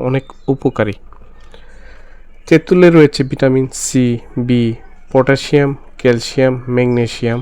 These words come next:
লোহা ও অ্যান্টিঅক্সিডেন্ট, যা রোগ প্রতিরোধ ক্ষমতা বৃদ্ধি, হাড়ের গঠন মজবুতকরণ ও রক্ত স্বল্পতা দূর করতে সহায়ক। এতে থাকা ফাইবার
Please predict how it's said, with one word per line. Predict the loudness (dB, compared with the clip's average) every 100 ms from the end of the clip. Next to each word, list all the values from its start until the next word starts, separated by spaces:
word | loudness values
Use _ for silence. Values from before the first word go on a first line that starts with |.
| -10 -20 -20 -20 -8 -2
লোহা | 0 0 0 -2 -4 -18 -4 -2
ও | -2 -2
অ্যান্টিঅক্সিডেন্ট, | -4 -4 -6 -6 -6 -8 -8 -12 -16 -20 -20 -20 -20 -20 -18 -6 2
যা | 2 4
রোগ | 2 0
প্রতিরোধ | -2 -2 -2 -2 -2
ক্ষমতা | -2 -2 -2 -4 -8 -10 -4
বৃদ্ধি, | -4 -2 -4 -4 -8 -20 -14
হাড়ের | -4 0 0 -2 -2
গঠন | -2 -2 -10 -10 -18 -20 -10 -2
মজবুতকরণ | -2 0 -2 -4 0 0 0 -6 -20 -20 -20 -20 -6 0
ও | 2 2
রক্ত | 0 0 -2
স্বল্পতা | 0 -4 -4 -2 -4 -4 -20 -20 -20 -20 -8 2
দূর | 2 2
করতে | -6 -4 -6 -6
সহায়ক। | -4 -2 0 -2 -8 -20 -20 -20 -20 -20 -20 -20 -20 -20 -6 0
এতে | 2 4
থাকা | 4 4 0 2
ফাইবার | 2 4 4